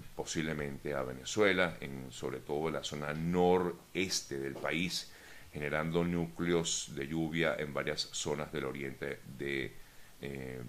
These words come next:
Venezuela. Por cierto que ayer me preguntaban que si era cierto que venía un nuevo huracán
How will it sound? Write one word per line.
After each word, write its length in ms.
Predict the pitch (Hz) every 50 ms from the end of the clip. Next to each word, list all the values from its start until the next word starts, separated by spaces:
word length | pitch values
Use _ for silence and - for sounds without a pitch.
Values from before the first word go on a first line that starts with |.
| 60 62 62
Venezuela. 540 | 71 69 65 62 62 - - 58 - - 60
Por 180 | - - -
cierto 240 | - 82 82 85 85
que 120 | - 90
ayer 200 | 76 71 73 69
me 120 | 73 85 82
preguntaban 520 | 92 90 78 69 69 - 73 71 80 85
que 140 | 82 - 76
si 160 | - - 80
era 140 | 69 73 73
cierto 360 | - - 87 80 - - 85
que 80 | - 73
venía 300 | 69 65 67 73 78 80
un 80 | 82
nuevo 180 | 85 85 82 82
huracán 440 | 85 85 80 73 - - 69 73